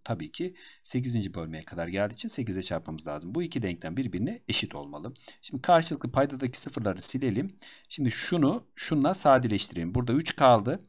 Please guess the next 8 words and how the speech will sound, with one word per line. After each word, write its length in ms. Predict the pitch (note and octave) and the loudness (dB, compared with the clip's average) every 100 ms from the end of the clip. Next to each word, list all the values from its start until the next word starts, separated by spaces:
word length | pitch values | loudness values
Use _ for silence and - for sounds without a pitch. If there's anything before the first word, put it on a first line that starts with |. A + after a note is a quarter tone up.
| - - - | -20 -18 -4
Şunu 340 | - D#3+ F#3 | -2 0 2
da 80 | E3 | 4
arkadaşlar, 800 | C3+ C3 C3+ A2 - C#3 E3+ - _ _ _ _ _ _ _ _ _ - | 4 2 -2 2 2 2 0 -2 _ _ _ _ _ _ _ _ _ -4
ha, 280 | A#2+ E2+ F2+ | -2 -2 -4
başka 280 | G#2+ - F#2 | -4 -2 -2
bir 40 | |
sadeleştirme 720 | - F2+ E2 E2 - E2+ D#2 | 0 -2 -4 -4 -4 -4 -10
olmuyor. 460 | D2+ D2 D2+ A#2+ | -10 -12 -10 -10